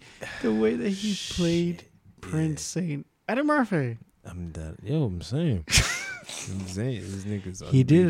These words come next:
Speaker 2: unbeatable.
Speaker 1: R. Kelly, "I'ma piss on you, I love pissing on you," fucking parody.
Speaker 2: Yeah.
Speaker 1: On his show. <laughs>
Speaker 2: Yeah, yo, and that's why I feel like we could talk about another show too. Like, I'm gonna leave it at that. Like Boondocks, right?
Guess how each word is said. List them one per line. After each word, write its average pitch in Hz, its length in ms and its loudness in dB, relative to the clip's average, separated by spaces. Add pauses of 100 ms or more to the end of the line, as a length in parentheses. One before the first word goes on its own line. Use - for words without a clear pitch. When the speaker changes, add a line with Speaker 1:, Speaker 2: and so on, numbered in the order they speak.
Speaker 2:
unbeatable. - 120 -8
Speaker 1:
R. 147 160 2
Kelly, 135 580 0 (460)
"I'ma 143 240 -4
piss 135 300 -2
on 135 120 -2
you, 135 140 -2 (220)
I 185 160 -10
love 143 220 -2
pissing 143 280 -4
on 151 120 -2
you," 160 340 -4 (500)
fucking 151 540 0
parody. 170 500 0 (360)
Speaker 2:
Yeah. 262 380 -6 (300)
Speaker 1:
On 143 160 4
his 151 140 6
show. - 200 -2 (120)
<laughs> - 100 -18
Speaker 2:
Yeah, 302 300 -4 (100)
yo, 202 300 -4 (120)
and 160 160 -8
that's 214 220 -12
why 214 180 -14
I 190 40 -16
feel - 200 -20
like 156 180 -16 (120)
we 165 100 -10
could 170 140 -14
talk 131 260 -10
about 104 240 -6
another 95 300 -4
show 87 240 -10 (360)
too. 92 300 -6 (120)
Like, 95 220 -8
I'm 101 100 -6
gonna 110 120 -2
leave 92 180 -6
it 85 80 -10
at 82 140 -14
that. 82 200 -14
Like 80 180 -14 (160)
Boondocks, 95 800 0 (140)
right? 90 260 -14